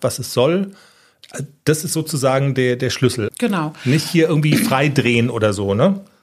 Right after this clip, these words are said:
Speaker 2: Nein, also das ist auch generell so ein Tipp, wenn Pferde unter einem wegrennen, ist generell der Tipp,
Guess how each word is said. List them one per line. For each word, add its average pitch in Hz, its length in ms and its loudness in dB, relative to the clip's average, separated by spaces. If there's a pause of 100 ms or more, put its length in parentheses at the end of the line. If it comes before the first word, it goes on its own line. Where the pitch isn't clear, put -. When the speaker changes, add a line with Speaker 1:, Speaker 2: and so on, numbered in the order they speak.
(400)
Speaker 2:
Nein, 151 360 -2
also 190 240 0
das 202 200 -2
ist 202 140 -4
auch 220 140 0
generell 214 480 -2
so 196 100 -4
ein 190 140 -4
Tipp, 233 240 -6
wenn 190 160 -4
Pferde 208 420 -4
unter 196 360 -4
einem 180 400 -2 (720)
wegrennen, 190 1000 0
ist - 420 -14
generell 220 520 0
der 196 240 -6
Tipp, - 340 -6